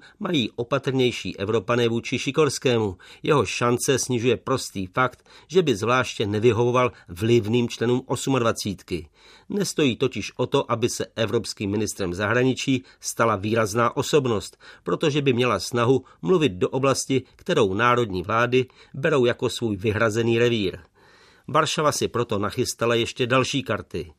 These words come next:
Počátkem tohoto týdne britský premiér David Cameron vzkázal,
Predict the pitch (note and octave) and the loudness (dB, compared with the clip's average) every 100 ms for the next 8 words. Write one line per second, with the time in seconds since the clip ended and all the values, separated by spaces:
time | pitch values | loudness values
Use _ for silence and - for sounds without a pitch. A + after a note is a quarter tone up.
0 | - - _ F3 - D#3+ C#3 - G#2+ A#2+ | -20 -20 _ -4 0 0 0 -2 -4 0
1 | A#2 A#2 G2+ - B2 C3+ C3 A2+ A#2 - | 0 0 -2 -4 -2 0 0 -2 -4 -4
2 | G#2 G2 A2 A#2 A#2 G2+ G#2 G2+ F#2+ - | -8 -4 -2 0 0 2 2 2 0 -2
3 | A#2 B2 B2 - - G#2 G2+ B2+ B2+ | 0 2 0 -2 -2 0 0 0 -2